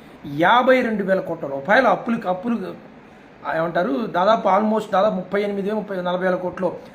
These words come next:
already శాంక్షన్ అయిపోతున్నాయి. ఇక ఇంకో పన్నెండు వేల, పన్నెండు వేల కోట్లు చేస్తాను. మొత్తం యాభై రెండు వేల కోట్లు అప్పు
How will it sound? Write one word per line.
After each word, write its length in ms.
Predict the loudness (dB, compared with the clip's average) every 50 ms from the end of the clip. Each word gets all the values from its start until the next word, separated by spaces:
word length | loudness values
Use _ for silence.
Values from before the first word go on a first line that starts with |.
| -20 -10 -2 0 2
already 220 | 4 4 2 0
శాంక్షన్ 360 | 0 0 0 0 0 0 0
అయిపోతున్నాయి. 520 | -2 0 0 0 -2 -2 0 -2 -2 -2 -4 -6 -16 -20 -20 -20 -20 -20 -20 -20 -14 -6 -4
ఇక 120 | -2 0
ఇంకో 260 | 0 2 2 2 2
పన్నెండు 360 | 4 4 4 4 2 0 0 2
వేల, 160 | 2 2 4
పన్నెండు 240 | 2 0 0 2 0
వేల 100 | 0 0
కోట్లు 240 | -2 -4 -4 -2
చేస్తాను. 320 | 0 0 0 -2 -4 -4 -4
మొత్తం 300 | -4 -4 -4 -2 -2 -2
యాభై 500 | 2 2 4 4 4 4 4 2 0 0
రెండు 200 | 0 -2 -2 -2
వేల 120 | -2 -2
కోట్లు 340 | -2 -4 -6 -8 -4 -2 -2
అప్పు 300 | -2 -2 -2 -6 -6